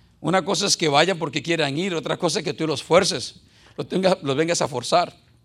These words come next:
Y ustedes que tienen niños chiquitos, no nos condenes a nosotros que tenemos hijos grandes.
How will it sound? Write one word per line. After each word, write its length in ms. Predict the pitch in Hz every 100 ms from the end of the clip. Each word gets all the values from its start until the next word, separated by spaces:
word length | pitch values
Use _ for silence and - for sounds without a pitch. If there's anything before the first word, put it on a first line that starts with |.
| _ _ _ _ _ _ _ _ - -
Y 100 | 151
ustedes 340 | 190 190 202
que 100 | 185
tienen 300 | 190 196 180
niños 280 | 196 202 196
chiquitos, 640 | 175 - 196 185 196 - - - -
no 160 | 147 185
nos 160 | 196
condenes 440 | - 175 175 185 175
a 60 |
nosotros 400 | 160 147 170 175
que 80 | 160
tenemos 340 | 151 160 165 160
hijos 200 | 165 156
grandes. 540 | 165 170 135 104